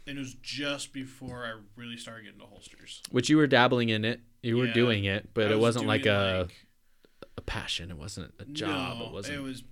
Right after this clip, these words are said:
Speaker 1: purely like, "I'm gonna see if I can do this."
Speaker 2: Right.
Speaker 1: Um, so that's kind of where I thought, I'm like, "Yeah, I think it'd be cool." Um, even right now, I think it's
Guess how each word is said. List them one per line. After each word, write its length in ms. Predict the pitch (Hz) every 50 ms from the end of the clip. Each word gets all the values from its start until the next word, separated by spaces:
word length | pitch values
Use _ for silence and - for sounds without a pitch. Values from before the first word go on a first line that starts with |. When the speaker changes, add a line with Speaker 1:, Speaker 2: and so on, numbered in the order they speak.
| - - -
Speaker 1:
purely 420 | - - 139 135 135 131 131 131
like, 380 | 127 123 120 120 120 120 - _ _
"I'm 140 | - 175 208
gonna 160 | 185 135 123
see 160 | 117 - 127 131
if 80 | 131
I 60 | 143
can 180 | 139 - 143 151
do 120 | 160 160
this." 320 | 135 110 90 101 - - - - -
Speaker 2:
Right. 240 | 104 95 73 71 - - _ - _ _ _ _ _ _ _
Speaker 1:
Um, 560 | 113 117 120 120 117 117 110 107 104 104 104 104 107 _ _ _ _ _ _ _ _ _ _ - _
so 140 | - - 156
that's 340 | 135 151 151 156 170 175 -
kind 220 | - 170 175 170
of 200 | 160 156 143 - - _
where 220 | 123 135 131 113
I 160 | 120 127 127
thought, 540 | 131 131 135 131 123 123 123 123 120 120 117 - _ _ _ _ _ _ _ _ _ _ _ _ _ _ _ _ _ _ _ _ _ -
I'm 180 | 113 113 123
like, 260 | 123 127 - - _
"Yeah, 180 | 196 220 185 127
I 100 | 117 127
think 200 | 135 151 151 151
it'd 160 | 143 135 147 143
be 120 | 139 131
cool." 560 | 135 - 156 156 151 151 143 143 139 143 - - - - - - - - _ _ _ _ _ _ _ _ _
Um, 680 | 98 110 117 117 120 113 110 110 104 104 101 101 101 101 104 - _ _ _ _ _ _ _ _ _ _ _ _ _ _ _ _ _ _ _ _ _ _ _ _ _ _ _ -
even 500 | 160 165 175 170 180 175 170 160 156 - -
right 260 | 147 165 170 165 151
now, 200 | 156 147 139 127
I 80 | 127 123
think 260 | 120 - 131 123 120
it's 180 | 120 117 -